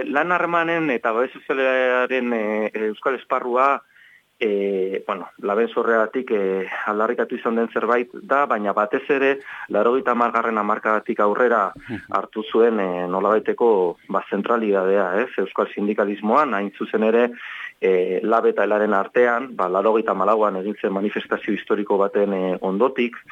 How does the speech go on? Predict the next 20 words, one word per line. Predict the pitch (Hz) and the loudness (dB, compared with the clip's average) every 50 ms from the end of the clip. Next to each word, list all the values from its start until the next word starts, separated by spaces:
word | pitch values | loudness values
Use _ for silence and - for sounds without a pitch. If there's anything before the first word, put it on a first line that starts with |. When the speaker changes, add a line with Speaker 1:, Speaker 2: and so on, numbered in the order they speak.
| - - - - - - - - - - - - - - _ - - - | -14 -12 -10 -8 -8 -8 -8 -8 -10 -12 -14 -16 -20 -20 _ -20 -4 0
Speaker 1:
eta | 147 135 127 - 123 110 110 110 110 107 - - | 0 0 2 2 2 2 4 4 2 2 4 4
ordutik, | 117 113 117 131 156 165 - 143 139 139 - - - - - - | 4 4 4 2 0 0 0 -2 -2 -2 -4 -8 -10 -10 -8 -4
ba, | 110 110 101 | -2 -2 -2
izan | 98 - - 110 113 | 0 0 0 0 2
da | 117 127 127 120 113 107 98 95 95 - | 2 2 2 2 2 2 0 0 -2 -4
eztabaidagai | 101 98 - - - 117 117 117 110 107 101 110 117 | -6 -8 -4 -2 0 0 2 2 2 2 2 2 2
eta | 107 - 101 | 2 0 -2
mintzagai | 98 101 98 - - 110 113 113 | -2 -2 -2 -2 -2 0 0 0
izan | 107 - - 104 107 | -2 -2 -4 -2 0
dugun | 107 101 123 117 110 | 0 0 0 0 0
gaietako | 101 110 113 117 113 98 92 - 101 95 | 2 2 2 2 0 0 -2 -2 -2 -2
bat, | 101 92 - - | -2 -4 -2 -2
ez? | 101 113 - - - - - - - - - - - - - | -2 -2 -2 -6 -12 -16 -14 -14 -12 -12 -14 -14 -16 -16 -10
Gure | - 123 120 120 117 135 | -6 -2 0 2 4 4
ustez, | 156 151 151 - 170 165 165 165 - - - _ - | 4 2 2 2 2 2 2 2 -2 -10 -20 _ 0
e, | 127 110 107 104 104 104 104 104 101 101 - _ _ _ | 2 4 4 6 4 4 4 4 2 0 -4 _ _ _
bada | - - 98 107 104 113 131 | -6 0 2 2 4 4 2
momentua, | 151 160 160 151 156 156 151 - 147 151 151 151 156 156 - - - - - - - - _ _ | 2 0 -2 -4 -4 -4 -2 2 4 4 4 4 2 0 -4 -10 -20 -20 -20 -20 -20 -20 _ _
e, | - 110 107 101 101 101 101 95 92 95 92 90 90 - - - _ _ | 2 2 4 4 4 2 2 2 2 2 2 0 0 -2 -6 -10 _ _
pedagogia | 120 110 107 113 131 139 143 143 135 - - 147 139 135 135 131 127 | 4 4 6 6 4 4 2 2 -2 -4 -4 -2 0 2 2 2 2